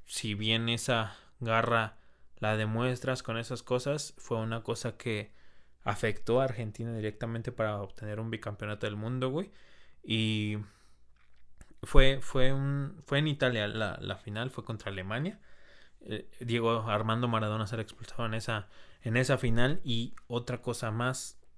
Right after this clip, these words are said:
en la final que juega en México, no mete ningún gol, güey.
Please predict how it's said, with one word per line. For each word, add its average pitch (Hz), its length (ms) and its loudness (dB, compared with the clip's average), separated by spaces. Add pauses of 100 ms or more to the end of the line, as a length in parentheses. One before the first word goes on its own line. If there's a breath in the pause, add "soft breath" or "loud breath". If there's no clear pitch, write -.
(180)
en 113 200 0
la 110 180 2
final 127 640 0
que - 100 -16
juega 131 500 2 (500 soft breath)
en 120 320 0
México, 131 640 0 (1600 soft breath)
no 120 640 0
mete 113 260 -4
ningún 110 300 -6
gol, 139 160 -4
güey. 117 120 -8